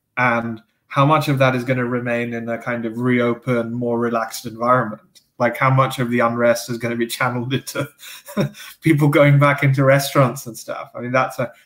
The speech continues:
that sounds a bit flippant, but, like, I'm sure we can imagine less frivolous examples than restaurants.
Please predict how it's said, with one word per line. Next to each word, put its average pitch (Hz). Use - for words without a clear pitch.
that 151
sounds 175
a 151
bit 139
flippant, 143
but, 127
like, 110
I'm 135
sure 151
we 135
can 131
imagine 123
less 123
frivolous 123
examples 117
than 110
restaurants. -